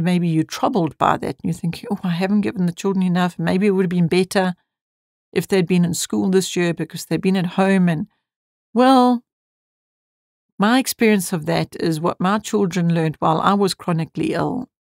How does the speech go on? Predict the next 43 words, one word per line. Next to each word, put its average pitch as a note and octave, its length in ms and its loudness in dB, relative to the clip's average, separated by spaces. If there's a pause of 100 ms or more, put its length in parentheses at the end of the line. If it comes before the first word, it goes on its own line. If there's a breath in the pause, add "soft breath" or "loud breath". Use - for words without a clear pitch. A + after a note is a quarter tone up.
and D3+ 100 -4
what E3+ 200 -2
they G3 180 2
learned F#3+ 340 2
in D#3 120 -2
that E3 220 -4
time E3+ 380 -2
was D#3+ 180 0
of D#3+ 120 -2
far A#3+ 400 -4
greater G3 360 0
value E3 340 0
to - 180 -6
them D#3 160 -2
now E3 180 0
in D#3+ 80 2
their - 180 -4
adult E3 320 0
l-, D#3 140 -6 (260)
lives D#3+ 600 0 (720)
um, - 360 -2
versus E3 600 0
whether E3 540 2 (400)
I E3 100 0
was F#3 320 2
actually E3 480 -2
well F#3 480 2
and F#3 240 0
able F3+ 400 0
to E3 540 -2 (100)
see F#3+ 240 -2
to - 160 -2
it - 80 -14
that - 200 -8
they D3+ 140 0
had, D#3+ 280 -4 (120)
they - 180 -6
got E3 180 2
enough E3 380 2
done D#3+ 240 2
regarding D#3+ 500 0
their D#3 120 2
bookwork. D#3 600 -4